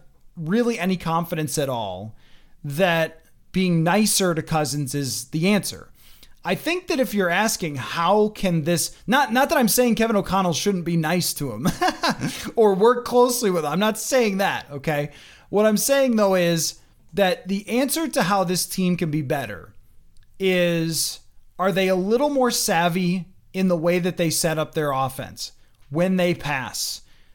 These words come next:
Do they put the gas pedal down a little bit more in certain times of the game? Do they manage the clock better? Do they mitigate some of the problems that Cousins can cause when he's given too much responsibility,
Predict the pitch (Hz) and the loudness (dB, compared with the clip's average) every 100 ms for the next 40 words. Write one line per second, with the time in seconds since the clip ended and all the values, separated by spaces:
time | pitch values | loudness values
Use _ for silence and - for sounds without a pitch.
0 | - 131 143 254 269 254 247 - 233 233 | -18 -8 0 0 4 4 4 0 0 0
1 | 233 202 160 175 202 208 - 196 180 175 | 0 -4 -2 -2 0 -2 -2 0 0 0
2 | 175 175 165 156 190 220 208 180 175 202 | 0 0 -2 -2 0 0 0 0 2 2
3 | 165 123 110 - - 165 - 208 226 214 | 2 -2 -8 -14 -10 -6 -2 -2 -2 -4
4 | - 185 190 190 175 139 156 135 139 117 | -6 -4 -2 -2 -2 -4 -6 -6 -8 -10
5 | - - - - - - 240 269 262 269 | -16 -20 -20 -20 -8 -2 2 2 4 2
6 | 262 208 247 240 - 175 165 - - 117 | 0 0 -4 -4 -2 0 0 -2 -10 -10
7 | 82 73 - - - - - 143 185 285 | -10 -14 -20 -20 -20 -20 -14 -4 0 0
8 | 302 302 220 220 240 190 220 220 214 - | 0 2 2 4 2 0 0 0 -2 -2
9 | 196 220 190 214 - 180 190 202 208 196 | 0 -2 -2 -6 -2 0 2 2 0 0
10 | 196 180 175 185 185 175 180 165 160 165 | -2 -2 -2 -2 -2 -4 -4 -2 0 2
11 | 147 170 170 131 170 175 160 180 170 160 | 0 0 0 0 -2 0 0 0 0 -2
12 | 156 143 - 151 151 147 139 110 104 69 | -4 -6 -2 -2 -2 -4 -4 -6 -10 -16
13 | - | -20